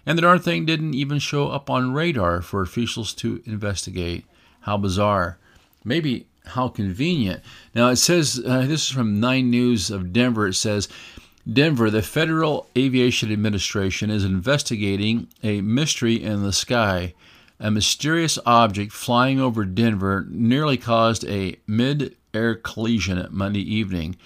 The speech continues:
Nine wants to know, has learned. As far as investigators know, the mystery object did not show up on radar Monday. Investigators believe this object, whatever it is, could pose a serious safety hazard to planes."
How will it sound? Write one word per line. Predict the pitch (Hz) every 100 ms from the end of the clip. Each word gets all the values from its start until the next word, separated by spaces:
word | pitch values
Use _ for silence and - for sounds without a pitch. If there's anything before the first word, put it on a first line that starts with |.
| - - - _ 101
Nine | 113 135 143 110
wants | 107 - - _
to | - 107
know, | 117 95 95
has | 104 95 101 127
learned. | 143 104 82 85 - - -
As | 127 123
far | - 135
as | 127 113
investigators | 110 175 - 104 98 95
know, | 98 101
the | 101 101 -
mystery | 120 135 151 123
object | 104 104 110 - 113
did | 98
not | 98 120 156 -
show | - 139 123
up | 120 117
on | 107 107
radar | 113 131 107 90
Monday. | 87 90 87 82 85 - _ _ _
Investigators | 113 107 139 139 120 123 127
believe | - 117 117 135
this | 151 -
object, | 117 113 127 131
whatever | 110 107 127 151
it |
is, | 135 120
could | - 110 92
pose | 117 104 107
a | 95
serious | - - 151 107 - - - -
safety | - - 127 - 95
hazard | 104 110 98 98
to | 92
planes." | - 117 98 -